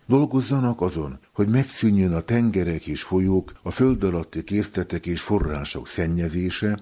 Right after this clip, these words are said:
egy olyan nevelési mű által, amely előmozdítja az életstílus megváltoztatását, a jó, az igaz, a szép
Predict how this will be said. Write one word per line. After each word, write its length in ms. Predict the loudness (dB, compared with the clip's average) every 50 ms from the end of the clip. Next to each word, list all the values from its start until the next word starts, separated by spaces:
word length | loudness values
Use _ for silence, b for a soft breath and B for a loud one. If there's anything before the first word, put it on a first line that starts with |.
| -8 -4 -2
egy 200 | -2 -2 -2 2
olyan 360 | 2 4 4 4 2 2 2
nevelési 800 | 2 2 2 2 2 2 0 0 0 -2 -2 -4 -4 -4 -4 -2
mű 200 | -2 -2 -2 -2 -2
által, 720 | -2 -2 -2 0 -2 -2 -2 0 2 2 2 0 -2 -8 -6 -2
amely 360 | 0 2 4 4 2 2 2
előmozdítja 880 | 2 2 2 2 2 2 0 0 -2 -2 -2 -4 -4 -4 -4 -2 -2 -2
az 140 | -2 -2 0
életstílus 840 | 2 2 2 2 2 -2 -4 -4 -4 -2 -2 -2 -2 -2 -4 -4 -6 -6
megváltoztatását, 1400 | -4 -2 -2 0 0 0 0 0 0 -2 -4 -8 -4 -4 -4 -2 0 0 0 0 0 0 0 2 2 0 -2 -6 b b b b b
a 120 | 0 2
jó, 360 | 4 4 4 4 4 2 0 -2
az 200 | -6 -8 -8 -6 -4
igaz, 380 | -4 -2 2 2 2 2 2 -2 -6 -6 B B B B
a 100 | -8 -6
szép 480 | 0 2 4 4 4 4 2 0 -12